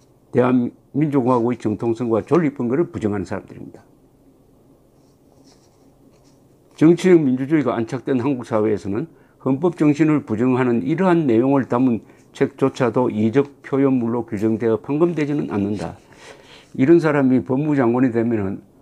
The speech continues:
앞으로 큰일 일어나겠습니다. 대한민국의 정통성,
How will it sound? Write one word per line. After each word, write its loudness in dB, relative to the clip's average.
앞으로 -2
큰일 -4
일어나겠습니다. -6
대한민국의 4
정통성, -2